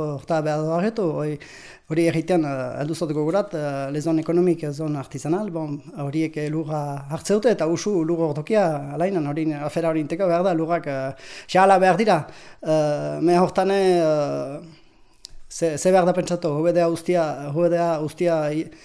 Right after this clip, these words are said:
industriak eta, eh, ekonomia, zuk erran duzuna, kostan, eta jendeak una jinditen lohita dekarrik, ala behar du pentsatu hemen, eh,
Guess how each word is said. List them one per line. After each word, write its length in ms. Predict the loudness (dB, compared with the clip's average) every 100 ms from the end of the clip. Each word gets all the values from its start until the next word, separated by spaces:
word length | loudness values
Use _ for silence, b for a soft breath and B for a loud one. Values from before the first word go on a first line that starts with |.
| B B
industriak 500 | 0 0 0 0 0
eta, 220 | 0 -4 -4
eh, 320 | -6 -6 -8
ekonomia, 680 | 0 4 4 4 2 0 -6 -12 B B B -20 -20 -18 -18 -18 -20 -20 -14
zuk 160 | -6 0
erran 160 | 0
duzuna, 300 | 0 0 0
kostan, 480 | -2 -2 0 -2 -4 -10 _ _
eta 240 | -14 -6 -4
jendeak 400 | 0 2 2 2
una 140 | 2
jinditen 540 | 4 4 4 0 -2 -8 B B B
lohita 360 | 0 2 4 2
dekarrik, 460 | 2 0 -2 -4 -18 -20 _ _ -20 _ -4
ala 140 | 0 2
behar 180 | 2 2
du 160 | 0
pentsatu 380 | 0 -4 -2 -2
hemen, 240 | 0 2 2
eh, 320 | 2 -2